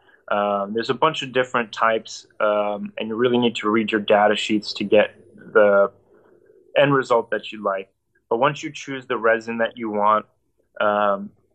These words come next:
you go ahead, you mix it, you add any kind of dyes or coloring or mica powder, uh, any kind of things like that that you might want for colors or effects.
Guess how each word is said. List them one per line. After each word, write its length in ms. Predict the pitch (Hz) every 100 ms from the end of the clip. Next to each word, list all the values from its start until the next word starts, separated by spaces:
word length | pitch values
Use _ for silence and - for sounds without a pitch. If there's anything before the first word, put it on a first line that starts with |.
| _
you 100 | 113
go 160 | 131 131
ahead, 260 | 120 117
you 100 | 117
mix 340 | 113 120 120 -
it, 140 | 120 - _ _ _ -
you 160 | 117 -
add 260 | 127 123 117
any 220 | 127 123
kind 300 | - 117 113
of 160 | 107 -
dyes 420 | 107 110 113 104
or 60 | 104
coloring 640 | - 113 113 113 110 110
or 240 | 101 98 95
mica 400 | 104 120 120 120
powder, 760 | - 110 113 110 110 107 104 _ _ - -
uh, 200 | 98 98 -
any 220 | 131 123
kind 260 | - 113 110
of 120 | -
things 260 | 113 107
like 220 | 107 104 -
that 280 | 110 107 -
that 220 | 110 -
you 80 | 110
might 220 | 107 110
want 260 | 107 107 -
for 100 | 110
colors 540 | - 117 110 110 104
or 160 | 107 101
effects. 600 | - - 104 - -